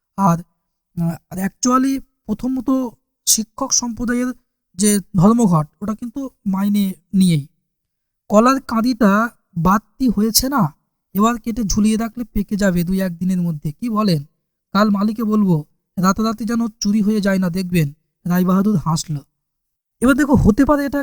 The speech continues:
কলার কাঁদি বা তোমার হয়তো বুঝছো যে সত্যি হয়তো কলার কাঁদি এরকম কেটে ঝুলিয়ে রাখলে পেকে যাবে, এটা কিন্তু হয় বাহ্যিকভাবে যদি আমরা দেখি, কিন্তু আন্তরিকভাবে যদি দেখি এটাও হয়। অর্থাৎ, উম, মানে, হয়তো যে একটু বাঁধছে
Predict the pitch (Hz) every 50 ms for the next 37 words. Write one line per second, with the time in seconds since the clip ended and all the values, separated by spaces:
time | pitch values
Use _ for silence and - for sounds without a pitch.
0 | 269 _ - 240 233 233 240 240 240 - - 226 220 208 233 226 226 214 - _
1 | _ _ _ _ _ _ _ _ _ _ - 196 208 208 202 196 190 - _ -
2 | 220 220 220 214 214 208 220 208 208 - _ _ _ _ _ _ _ 180 185 214
3 | 190 175 - 214 185 208 202 208 - _ _ _ _ - - 226 214 _ - 233
4 | 214 220 214 196 214 - - 202 202 208 214 - 208 202 185 208 202 202 196 -
5 | - 202 190 202 190 - 202 190 - 202 196 180 160 175 196 196 196 196 190 190
6 | - _ _ _ _ _ - 190 185 - 208 190 - 214 - 196 175 180 170 185
7 | 220 - _ _ _ _ - 277 262 285 277 277 208 - 262 233 175 147 143 -
8 | 185 196 190 190 240 214 185 214 214 214 214 220 214 202 175 160 226 - - _
9 | _ _ - 254 262 - 294 - - - 220 220 220 - 247 254 233 240 254 226
10 | 262 254 208 233 220 - 190 196 208 _ _ _ _ _ - 208 262 269 269 226
11 | 202 190 202 247 - _ _ _ _ _ - 220 214 - - 247 247 214 _ _
12 | _ 196 190 185 180 190 196 196 196 202 208 _ _ _ _ _ _ _ - 185
13 | 165 _ _ _ _ _ _ - 180 208 220 247 233 165 - 226 240 240 226 -
14 | 262 220 185 196 196 226 208 202 - - 220